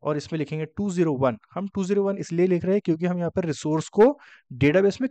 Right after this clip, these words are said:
क्रिएट कर रहे हैं। जब भी हम रिसोर्स को क्रिएट करते हैं तो टू ज़ीरो वन स्टेटस कोड को, अ, क्लाइंट को सेंड करते हैं। और यहाँ पर हम लिखेंगे जेसन, अब यहाँ से जेसन पास करेंगे।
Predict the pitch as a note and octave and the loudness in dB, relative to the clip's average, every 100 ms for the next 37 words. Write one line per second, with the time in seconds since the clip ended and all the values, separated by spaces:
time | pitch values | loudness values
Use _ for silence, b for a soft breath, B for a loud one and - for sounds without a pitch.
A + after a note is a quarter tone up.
0 | - D3 D3 F#3+ F3 C3 A#2 C3+ C#3 F3 | -6 -2 6 6 4 -2 0 -2 -2 0
1 | F3 - E3 - F#3+ - C#3 D3+ D#3+ - | -2 -2 -2 -2 -4 -2 0 2 0 2
2 | F#3 A3 A#3+ - - G#3+ F3+ F3 E3+ D3+ | 2 2 -2 -2 0 2 2 2 2 4
3 | F3 G#3+ b b - - D3+ D3 - C#3+ | 2 0 b b -12 -6 -4 -4 -2 -4
4 | - A#3 C#4+ _ _ D3 D3 C#3+ _ _ | 2 2 2 _ _ -2 0 -2 _ _
5 | _ _ D3 D3+ F3 G#3+ G3 - D#3+ C#3+ | _ _ -2 -2 0 0 0 0 -2 -2
6 | A2+ - G#2+ C3+ D3+ D3 C3+ C#3+ C3+ B2+ | -6 -6 -6 -4 -2 -4 -4 -6 -6 -8
7 | B2+ A#2+ A#2 B2+ G3 B3+ - - C3+ B2+ | -8 -8 -8 -8 -8 -10 -12 -12 -8 -6
8 | A#2+ C#3 C3 B2+ G3 G3+ F#3+ G3+ G3 A3 | -8 -8 -8 -6 -2 0 -2 -2 -4 -6